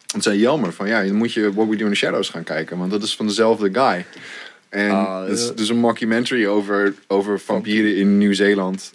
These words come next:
Speaker 1: En het is echt, echt fucking hilarisch.
Speaker 2: Want het begint ook, de camera crew, eh, was wearing, eh, a crucifix
Speaker 1: Ja,
Speaker 2: en, eh,
Speaker 1: ja, ja.
Speaker 2: en, eh, en garlic. En dan, eh,
Speaker 1: Ja.
Speaker 2: <laughs> en dan zie je die gasten aan het begin zo.
Speaker 1: Ja.
Speaker 2: <laughs> Are we getting this on camera? <laughs>
Speaker 1: Het is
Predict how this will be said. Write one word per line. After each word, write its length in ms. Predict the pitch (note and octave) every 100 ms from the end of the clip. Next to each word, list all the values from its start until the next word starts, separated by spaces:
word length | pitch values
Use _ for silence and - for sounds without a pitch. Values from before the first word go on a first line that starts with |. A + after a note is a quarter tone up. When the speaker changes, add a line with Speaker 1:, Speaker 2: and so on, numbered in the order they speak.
| -
Speaker 1:
En 340 | F#2 F2+ F#2 F2+
het 140 | F2
is 180 | F#2+ - -
echt, 260 | F2 F#2+ _
echt 220 | - F#2 - -
fucking 340 | F#2 - F2+
hilarisch. 540 | E2 E2+ F2+ E2+ - -
Speaker 2:
Want 120 | A2
het 60 | A#2
begint 220 | C3+ C#3
ook, 100 | C3
de 160 | B2+ A#2+
camera 380 | C#3 C#3+ C#3 C3
crew, 400 | - C3+ C3+ B2
eh, 160 | A#2 A2+
was 180 | A#2+ A2+
wearing, 520 | A#2+ B2+ B2+ A#2+ A#2
eh, 60 | A2+ G2+
a 60 |
crucifix 640 | G#2+ B2 A#2 - - A#2 D3+
Speaker 1:
Ja, 100 | B2
Speaker 2:
en, 40 | A#2
eh, 40 |
Speaker 1:
ja, 140 | A#2 A2+
ja. 60 |
Speaker 2:
en, 120 | A2 A2
eh, 240 | A2 A2
en 100 | A2 A2
garlic. 580 | A2+ A#2+ A2 G2+ G2
En 140 | G2 G2
dan, 240 | G2 G2+
eh, 80 | G2+
Speaker 1:
Ja. 140 | G2+ - - -
Speaker 2:
<laughs> 180 | -
en 100 | -
dan 100 | C3
zie 220 | B2+ B2+ D#3
je 60 |
die 160 | D#3 D3
gasten 320 | - C#3+ D#3
aan 60 | C3
het 100 | C#3
begin 140 | C#3 C#3+
zo. 220 | C#3+ - - B4+ C5 C5
Speaker 1:
Ja. 420 | - - - - A#4 B4 D#4+
Speaker 2:
<laughs> 300 | F#3 D#3+ C3+
Are 220 | - C3+
we 80 | E3+
getting 280 | F3+ G3+ C4+
this 120 | D#4
on 100 | E4+
camera? 420 | C#4 F3+ F#3+ F4 -
<laughs> 520 | - C4+ - A3 G#3+ A3+ G3+
Speaker 1:
Het 120 | A3
is 160 | G3+